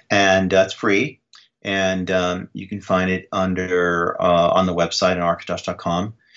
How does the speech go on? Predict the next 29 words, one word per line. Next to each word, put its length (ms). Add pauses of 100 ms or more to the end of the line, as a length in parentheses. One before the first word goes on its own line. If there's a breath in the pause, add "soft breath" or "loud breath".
(500 loud breath)
And 580 (100)
the 100
other 160
thing 220
is, 260
is 120
to 100
follow 360
us 140
on 100
LinkedIn. 720
Uh, 220
we 80
have 160
a 100
Architosh 480
Readers 580 (220)
group, 320 (720)
and, 440
uh, 220
and 160
you 60
can 100
follow 300
us, 260
uh, 380 (100)
also 380
on 180
Facebook. 380